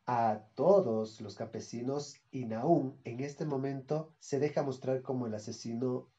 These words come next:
a sangre fría que él es, no porque salve a los campesinos, sino que simplemente porque los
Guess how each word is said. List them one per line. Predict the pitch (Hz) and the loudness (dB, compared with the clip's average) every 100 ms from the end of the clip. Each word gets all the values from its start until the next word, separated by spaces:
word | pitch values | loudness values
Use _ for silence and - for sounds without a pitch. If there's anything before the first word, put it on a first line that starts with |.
| _ | _
a | - | -8
sangre | 117 - 147 131 107 | -8 -6 -6 -6 -8
fría | 123 107 | -8 -8
que | - | -6
él | 113 | -4
es, | 131 - - - - | -4 -6 -20 -20 -10
no | 135 143 185 190 | -6 4 6 6
porque | 190 - | 2 -2
salve | 127 - 165 160 127 113 | -2 0 2 4 4 0
a | |
los | 110 - | -2 -4
campesinos, | 107 104 110 117 110 | -6 -6 -8 -6 -6
sino | - 120 123 | -6 -8 -6
que | 127 | -8
simplemente | - 131 131 123 120 | -6 -4 -2 -2 -2
porque | 131 117 113 117 | -6 -8 -8 -6
los | 110 95 - | -4 -6 -12